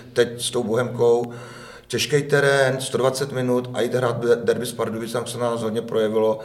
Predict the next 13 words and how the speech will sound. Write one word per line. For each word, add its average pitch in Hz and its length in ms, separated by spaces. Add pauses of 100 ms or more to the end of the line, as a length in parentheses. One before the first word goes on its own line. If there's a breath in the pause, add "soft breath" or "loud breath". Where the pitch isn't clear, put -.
(240 loud breath)
a 104 60
už 110 120
se 127 100
nechci, 113 200
aby 101 100
se - 60
to 113 80
opakovalo, 107 380
protože - 300 (440 loud breath)
znovu 117 200
opakuju, 107 340
jsem 110 220
s-, - 260